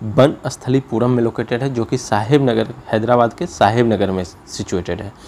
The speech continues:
और इसका total area जो है लगभग fifteen square किलोमीटर के आसपास है। और important फॉरेन स्पीशीज जो है वो panther है, black buck है, चीतल deer है, wild boar है, civet है, porcupine है, peacock है। तो यहाँ पे आप देख सकते हैं map में इसे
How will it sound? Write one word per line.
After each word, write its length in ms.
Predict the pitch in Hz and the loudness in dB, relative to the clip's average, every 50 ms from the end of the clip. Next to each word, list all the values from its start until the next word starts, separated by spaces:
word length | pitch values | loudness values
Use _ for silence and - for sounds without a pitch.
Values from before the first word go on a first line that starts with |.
| - - - - - - - | -20 -20 -20 -20 -20 -10 0
और 140 | - 104 110 | 4 4 4
इसका 220 | 110 - - 135 | 4 2 2 0
total 340 | 123 - 131 127 - 156 151 | 0 2 0 0 2 2 2
area 300 | - 127 123 120 120 117 | 4 4 4 6 6 4
जो 120 | 110 117 135 | 4 2 0
है 80 | 151 | 0
लगभग 280 | 160 139 117 110 127 131 | 0 0 0 0 0 -2
fifteen 360 | - - 120 110 - 131 120 | -2 -4 -6 -4 -2 -2 -4
square 260 | 117 - - 113 107 | -4 -4 -4 -4 -4
किलोमीटर 320 | - - 110 107 107 - 110 | -2 -4 -2 -2 -2 -4 -6
के 140 | - - | -6 -4
आसपास 420 | 113 110 113 - - 123 120 120 - | -4 -4 -4 -6 -6 -8 -8 -6 -8
है। 100 | 160 175 - - - - - - | -10 -10 -10 -16 -20 -20 -6 0
और 120 | 101 104 | 2 2
important 440 | 101 101 98 - 110 113 - 160 151 | 2 2 2 2 2 2 2 -2 -6
फॉरेन 240 | - - 139 123 123 | -2 0 0 0 0
स्पीशीज 340 | - - 113 - - 113 107 | -2 -6 -6 -2 -2 -2 0
जो 120 | 110 107 | 0 -2
है 80 | 110 120 | 0 0
वो 160 | 117 110 101 - | -2 -2 -4 -2
panther 360 | - 98 95 95 - - 113 107 | -2 -2 -2 -2 -2 -4 -4 -2
है, 140 | 107 104 | -2 -2
black 320 | 101 101 101 101 98 - 104 | -2 0 0 -2 -2 0 -2
buck 220 | 104 101 - - | -2 -2 -2 -2
है, 80 | 98 92 | -4 -4
चीतल 420 | 92 - 107 92 - 110 104 101 | -4 -4 -6 -4 0 0 0 2
deer 240 | 90 95 98 95 95 | 2 2 2 2 2
है, 180 | 98 95 95 - - - - - - - - - - - - - - - - | 0 -2 -4 -6 -14 -20 -20 -20 -20 -20 -20 -20 -20 -20 -20 -20 -20 -12 -6
wild 320 | 113 101 110 110 117 113 110 | 2 6 6 8 8 6 4
boar 220 | 110 113 110 104 | 4 4 4 4
है, 140 | 107 110 104 | 4 0 -2
civet 500 | 101 - - 110 98 104 110 107 - - | -4 -4 -2 -2 2 2 2 0 0 0
है, 240 | 110 98 95 98 - - - - - - - | -2 -2 -2 -2 -6 -12 -20 -20 -20 -14 -2
porcupine 640 | - 110 110 110 - - 123 113 - 131 120 110 107 | 2 4 4 4 2 0 -2 0 2 0 0 0 0
है, 180 | 107 107 101 - - | -2 -4 -4 -4 -6
peacock 400 | - 107 - - 117 110 107 - | -10 -10 -2 2 2 2 2 0
है। 240 | - - 92 90 92 - - - - - - - - - - - - - | -4 -6 -4 -4 -4 -10 -16 -20 -20 -20 -20 -20 -20 -20 -20 -20 -16 0
तो 100 | - 139 | 4 6
यहाँ 240 | 131 131 120 160 170 - | 6 6 4 2 0 2
पे 60 | 160 | 0
आप 120 | 147 - 139 | -2 -2 2
देख 200 | 123 127 117 - | 2 2 2 2
सकते 220 | 120 - - 123 | -6 -4 0 0
हैं 80 | 117 113 | 2 4
map 240 | 113 120 127 127 - 117 | 4 4 2 2 0 -2
में 120 | 113 107 | 0 0
इसे 260 | 101 101 - 135 147 | -2 -2 -4 -8 -6